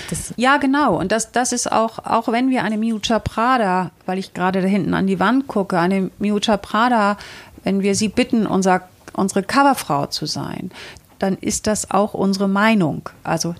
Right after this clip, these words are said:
Speaker 2: dann, weil Miuccia steht für was ganz Bestimmtes.
Speaker 1: Mhm.
Speaker 2: Und wenn wir das tun,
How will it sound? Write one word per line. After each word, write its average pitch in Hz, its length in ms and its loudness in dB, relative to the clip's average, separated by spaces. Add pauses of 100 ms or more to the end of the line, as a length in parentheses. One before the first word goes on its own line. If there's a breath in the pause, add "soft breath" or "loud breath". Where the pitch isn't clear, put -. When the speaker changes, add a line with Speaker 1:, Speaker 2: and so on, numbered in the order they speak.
Speaker 2:
dann, 175 320 -2
weil 175 320 2
Miuccia 208 380 0
steht - 400 0
für 165 180 0
was 165 220 -2
ganz 180 260 0
Bestimmtes. - 840 -4
Speaker 1:
Mhm. 196 260 4
Speaker 2:
Und 180 340 0
wenn 202 260 2
wir 202 140 2
das 190 320 0
tun, 262 580 2